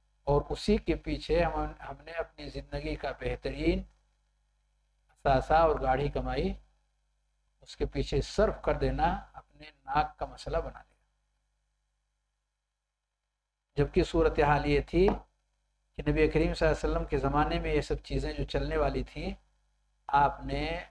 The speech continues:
अपने बयान से भी और अपने अमल से भी, दोनों रास्तों से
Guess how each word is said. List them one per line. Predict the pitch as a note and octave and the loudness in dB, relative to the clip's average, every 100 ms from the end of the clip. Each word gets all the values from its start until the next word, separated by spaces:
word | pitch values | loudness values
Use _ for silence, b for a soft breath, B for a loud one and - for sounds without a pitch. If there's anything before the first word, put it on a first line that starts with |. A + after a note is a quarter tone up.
| _ _ _ _ _ _ | _ _ _ _ _ _
अपने | - _ - C#3 | -20 _ -2 -2
बयान | C3 B2 B2+ D3+ E3+ | 0 0 4 2 2
से | F#3+ E3+ | 0 4
भी | F3 G3+ G#3+ _ _ _ _ _ _ _ _ _ _ _ _ | 6 4 2 _ _ _ _ _ _ _ _ _ _ _ _
और | C#3 D3 D3+ | 2 4 4
अपने | C3+ - D3 | 0 -4 -2
अमल | C3+ B2 C3+ E3 | 0 0 2 2
से | D3+ F3+ | 4 0
भी, | D#3 E3+ G#3 G3+ _ _ _ _ _ _ _ _ _ _ _ - | 4 4 4 2 _ _ _ _ _ _ _ _ _ _ _ 0
दोनों | D3 F3+ G3 | 4 6 6
रास्तों | F3 D3+ - C#3+ | 6 4 0 -6
से | - A2+ | -4 -12